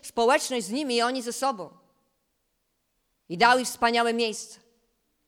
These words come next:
Raj, miejsce Bożej chwały, Bożej obecności. Ale człowiek z powodu grzechu,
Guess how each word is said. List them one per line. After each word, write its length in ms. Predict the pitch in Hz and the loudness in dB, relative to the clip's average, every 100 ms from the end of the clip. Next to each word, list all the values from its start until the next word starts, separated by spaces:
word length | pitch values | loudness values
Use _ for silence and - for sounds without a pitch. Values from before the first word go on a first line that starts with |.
| _ _ _ _ - | _ _ _ _ -4
Raj, 480 | 185 233 262 175 160 - _ - | 4 6 6 4 -6 -20 _ -4
miejsce 640 | 214 330 370 311 - 294 | 2 2 2 0 2 2
Bożej 340 | 226 302 254 | 4 2 2
chwały, 360 | 262 262 269 247 | -2 2 4 4
Bożej 280 | 220 233 233 | 0 -2 -2
obecności. 720 | 226 214 208 180 - - _ _ _ _ _ _ _ _ _ _ _ _ | -4 -8 -12 -16 -16 -20 _ _ _ _ _ _ _ _ _ _ _ _
Ale 180 | 165 | -10
człowiek 440 | 170 247 254 202 147 - _ _ _ _ _ _ _ _ _ | -4 2 2 0 -12 -18 _ _ _ _ _ _ _ _ _
z 160 | - | -14
powodu 440 | - 214 247 254 233 | -4 2 4 4 0
grzechu, 600 | 151 - 285 302 - | -2 2 2 2 -6